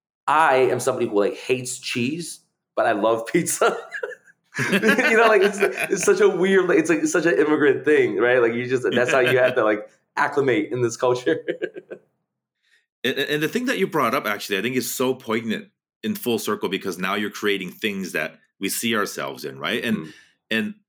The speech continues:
Speaker 2: what I mean is, when we grew up with, you know, T G I F on Fridays, like,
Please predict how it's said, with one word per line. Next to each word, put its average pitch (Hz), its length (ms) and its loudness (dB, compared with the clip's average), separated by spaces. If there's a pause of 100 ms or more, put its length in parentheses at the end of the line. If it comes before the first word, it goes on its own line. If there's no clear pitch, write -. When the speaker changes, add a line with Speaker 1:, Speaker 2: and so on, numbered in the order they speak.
(880)
Speaker 2:
what 131 140 -2
I 135 60 0
mean 151 180 -4
is, 127 120 -2
when 123 220 -2
we 123 160 2
grew 123 300 0
up 117 160 -6
with, 101 420 -4 (640)
you 104 100 -2
know, 85 120 -6
T 127 160 -4
G 104 160 -2
I 92 100 -2
F 92 220 -6
on 85 160 -6
Fridays, 73 580 -8
like, 82 320 -8